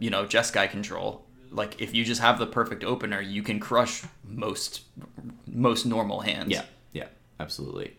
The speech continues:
Speaker 2: And it's interesting that you bring up Jeskai control, because I think that that is a deck that doesn't benefit from this philosophy of mulliganing. Because Jeskai control isn't doing anything busted. They're just relying on a bunch of one-for-one trades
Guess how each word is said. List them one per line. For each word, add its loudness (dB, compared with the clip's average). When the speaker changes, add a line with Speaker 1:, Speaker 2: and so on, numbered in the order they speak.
Speaker 2:
And 10
it's 8
interesting 4
that 6
you 8
bring 8
up 2
Jeskai 2
control, 6
because 6
I 2
think 0
that 0
that 6
is 2
a 4
deck 2
that -2
doesn't 4
benefit 0
from -2
this -2
philosophy -4
of -4
mulliganing. -8
Because 6
Jeskai 2
control 8
isn't 4
doing 4
anything 0
busted. -2
They're 4
just 0
relying 8
on 4
a 2
bunch 2
of -6
one-for-one 2
trades 2